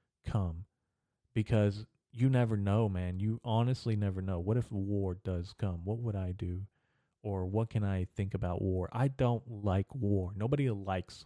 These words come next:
war, you know? Maybe just, <laughs> maybe the military industrial complex likes war because of monetary, uh, you know, funds and whatnot. But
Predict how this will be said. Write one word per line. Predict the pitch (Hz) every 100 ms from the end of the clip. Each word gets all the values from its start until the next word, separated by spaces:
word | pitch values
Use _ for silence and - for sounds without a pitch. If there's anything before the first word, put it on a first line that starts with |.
| -
war, | 95 95 90 85
you | 87 87
know? | 87 95
Maybe | 98 107 107
just, | 107 98 - - 113 175 - -
<laughs> | - - - 120
maybe | 113 135 143 139
the | 123
military | 117 123 120 123 113 107
industrial | 104 104 95 104 95
complex | - 90 87 90 85 104
likes | 87 87 -
war | 92 87
because | 90 - 90
of | 92 92 - - 120 _ 101
monetary, | 101 101 95 - 95 87 85 90 _ _ _ _ _ _ -
uh, | 98 90 90 85 92 -
you | 101
know, | 90 85 85 - _ _
funds | - 101 95 90
and | 95 90
whatnot. | 87 95 92 85 90 -
But | 90